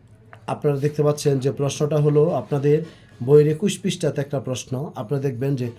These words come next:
অধিকারের সংজ্ঞা দিন, নাগরিকের রাজনৈতিক অধিকারগুলো কী কী,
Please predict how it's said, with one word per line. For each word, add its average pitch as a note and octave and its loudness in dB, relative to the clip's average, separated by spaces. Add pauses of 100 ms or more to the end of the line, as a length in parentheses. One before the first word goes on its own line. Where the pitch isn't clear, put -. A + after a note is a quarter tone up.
(400)
অধিকারের F3+ 4
সংজ্ঞা D#3 4
দিন, D3+ 2 (340)
নাগরিকের D#3+ 4
রাজনৈতিক E3 4
অধিকারগুলো D3 2
কী C3 -2
কী, F2 -8